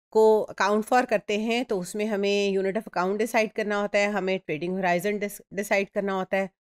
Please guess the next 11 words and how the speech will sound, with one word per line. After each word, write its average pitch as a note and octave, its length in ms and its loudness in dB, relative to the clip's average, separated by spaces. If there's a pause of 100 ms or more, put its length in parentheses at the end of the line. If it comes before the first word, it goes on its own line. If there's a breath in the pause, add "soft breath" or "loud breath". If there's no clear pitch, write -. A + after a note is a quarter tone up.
(240)
और F#3 420 4 (140)
unit G3+ 240 -2
of A#3+ 80 -6
account G3 380 -2
को G#3 140 -2
डिसाइड F#3+ 380 -4
करना F#3+ 260 -4
ज़रूरी F#3 400 -2
है G3+ 260 0
because, F#3 480 -2
uh, F3+ 160 -6